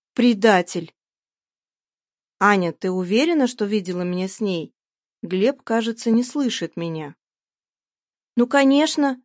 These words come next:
Я уже не могу сдержать слёз. «Своими собственными глазами!» Глеб резко подскакивает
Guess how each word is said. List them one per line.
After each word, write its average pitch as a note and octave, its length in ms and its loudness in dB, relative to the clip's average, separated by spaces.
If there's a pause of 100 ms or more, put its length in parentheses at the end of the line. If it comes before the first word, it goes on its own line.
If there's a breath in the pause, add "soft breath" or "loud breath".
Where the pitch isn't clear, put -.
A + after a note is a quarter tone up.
(480)
Я B3 240 0
уже A#3+ 180 0
не A3 100 4
могу G#3 280 0
сдержать G3+ 480 -2
слёз. F#3 420 -6 (500)
«Своими D4+ 400 4
собственными E4+ 640 2
глазами!» C#4 720 2 (840)
Глеб A#3 380 0
резко B3 360 0
подскакивает F#3+ 880 -4